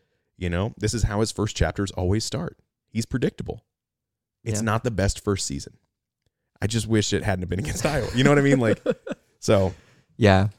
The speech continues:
Speaker 2: Um, I guess my, I, if you were gonna do quotes, mine is not a movie quote. Mine's a Matt Rhule quote.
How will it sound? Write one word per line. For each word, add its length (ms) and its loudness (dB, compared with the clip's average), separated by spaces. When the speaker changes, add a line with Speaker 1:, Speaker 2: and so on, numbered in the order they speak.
Speaker 2:
Um, 500 8
I 100 6
guess 140 6
my, 220 6
I, 100 4
if 220 2
you 100 0
were 80 2
gonna 180 2
do 120 0
quotes, 500 0
mine 300 4
is 100 2
not 160 4
a 20 2
movie 200 2
quote. 240 -2
Mine's 260 2
a 40 -6
Matt 260 -2
Rhule 180 -2
quote. 400 -4